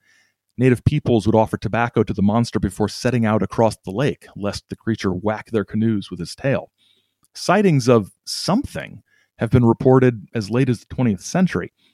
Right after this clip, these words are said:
And it's weird that he doesn't talk about this because he, even though that lake is a ways from Lake Ontario, Cochrane brings it up because there are some very old petroglyphs near the lake, and Cochrane wonders if they could be connected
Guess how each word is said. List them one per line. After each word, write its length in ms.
And 80
it's 140
weird 380
that 100
he 40
doesn't 260
talk 280
about 260
this 220
because 280
he, 200
even 200
though 100
that 180
lake 400
is 500
a 60
ways 560
from 180
Lake 200
Ontario, 560
Cochrane 520
brings 340
it 80
up 280
because 300
there 160
are 60
some 240
very 320
old 200
petroglyphs 640
near 140
the 80
lake, 300
and 160
Cochrane 400
wonders 340
if 80
they 140
could 180
be 80
connected 680